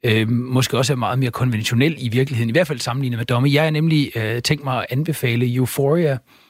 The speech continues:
som jo er en, øh, H B O-serie. Jeg havde egentlig, og jeg, jeg synes, der sker noget med hele ungdomsserieformatet. Nu har I jo tidligere talt om Normal People, som er sådan relativt meget mere nede på jorden og low-key,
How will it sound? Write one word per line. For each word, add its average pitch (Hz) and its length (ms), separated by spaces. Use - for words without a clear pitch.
som 120 220
jo 117 140
er 110 120
en, 101 180
øh, 95 460
H - 60
B - 40
O-serie. 147 360
Jeg 123 100
havde 147 180
egentlig, 156 420
og 135 120
jeg, 135 120
jeg 135 80
synes, 175 160
der 170 120
sker 175 300
noget 151 300
med 135 300
hele 147 360
ungdomsserieformatet. 127 1120
Nu 127 80
har 131 80
I 131 80
jo 120 60
tidligere 135 360
talt 117 320
om 104 100
Normal 120 600
People, 156 380
som 110 240
er 110 40
sådan 117 280
relativt 139 500
meget 120 260
mere 127 160
nede 120 240
på - 120
jorden 147 580
og 113 240
low-key, 135 720